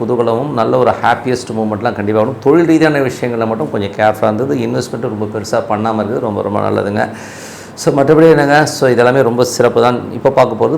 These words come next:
பரிகாரங்கள். பரிகாரங்கள், so, பரிகாரங்கள் வந்து பார்த்தீங்கன்னா, சூரியன் தசாபுத்தி அந்தரங்கள் நடக்கிறவங்க என்ன மாதிரி ப-,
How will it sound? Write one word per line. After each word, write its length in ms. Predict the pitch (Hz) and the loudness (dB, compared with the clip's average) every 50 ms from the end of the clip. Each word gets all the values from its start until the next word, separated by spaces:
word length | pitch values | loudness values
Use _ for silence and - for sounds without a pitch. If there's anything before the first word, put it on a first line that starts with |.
| - - | -2 -2
பரிகாரங்கள். 480 | - 127 139 139 131 117 98 92 92 - - - | -2 0 2 2 2 2 2 0 -6 -2 2 6
பரிகாரங்கள், 520 | 190 240 254 247 247 233 226 233 240 226 | 8 8 10 10 10 10 10 10 10 8
so, 160 | - 196 202 | 8 8 6
பரிகாரங்கள் 540 | - 190 190 208 220 214 208 202 196 190 185 | 8 8 8 10 10 10 8 8 8 6 6
வந்து 120 | 185 180 180 | 6 6 6
பார்த்தீங்கன்னா, 260 | 160 170 151 170 180 | 6 4 4 4 2
சூரியன் 640 | 165 - - - - 185 196 202 185 190 190 180 151 | 0 -2 -4 -6 -2 2 4 4 6 6 6 6 6
தசாபுத்தி 680 | 139 143 135 - 160 160 160 139 143 135 135 - 151 143 | 6 4 6 6 8 8 8 6 4 0 0 0 0 2
அந்தரங்கள் 460 | 127 123 127 127 135 135 131 127 123 117 | 2 2 2 2 2 2 2 2 2 2
நடக்கிறவங்க 480 | 113 107 107 107 110 117 139 135 110 | 2 2 2 0 0 -2 -2 -4 -6
என்ன 180 | 110 104 104 104 | -4 -4 -4 -2
மாதிரி 220 | 104 101 98 98 - | -2 -4 -4 -4 -6
ப-, 320 | 101 98 98 98 98 95 | -8 -6 -6 -8 -8 -10